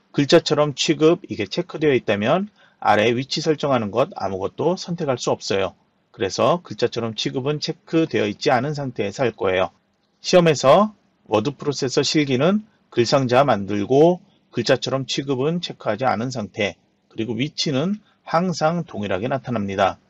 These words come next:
본문과의 배치를 자리 차지, 두 번째 것 이걸로 선택해주면 되고요. 그리고 가로, 종이, 그리고 세로도 종이에요. 그리고 이 뒤에 있는 거는 변경되어 출제가 돼요.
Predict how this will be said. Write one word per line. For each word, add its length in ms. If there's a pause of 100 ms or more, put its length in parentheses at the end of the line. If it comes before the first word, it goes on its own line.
(540)
본문과의 540
배치를 580 (240)
자리 340
차지, 440 (200)
두 120
번째 280
것 280
이걸로 380
선택해주면 680
되고요. 400 (460)
그리고 680 (120)
가로, 520 (220)
종이, 500 (220)
그리고 260
세로도 720
종이에요. 540 (280)
그리고 360
이 220
뒤에 280
있는 200
거는 320
변경되어 600
출제가 420
돼요. 280